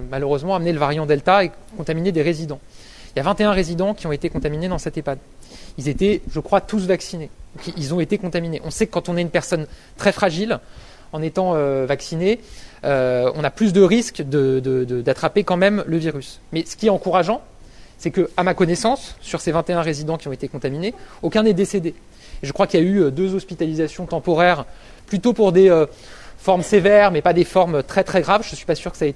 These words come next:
nécessité, euh, une, une, une entrée en réanimation. Donc, on voit que ça protège. Si, euh, ils avaient été contaminés sans la vaccination,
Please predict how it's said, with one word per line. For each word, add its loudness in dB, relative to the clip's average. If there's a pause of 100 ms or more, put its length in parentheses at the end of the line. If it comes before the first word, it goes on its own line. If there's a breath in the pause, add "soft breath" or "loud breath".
(160)
nécessité, -4
euh, 0
une, -6
une, -8 (100)
une -10
entrée -10
en -8
réanimation. -4
Donc, -4 (460 loud breath)
on 2
voit 4
que -6
ça 4
protège. 2 (440 loud breath)
Si, 2 (340 loud breath)
euh, 0
ils 2
avaient 6
été 2
contaminés 2
sans -4
la 4
vaccination, -2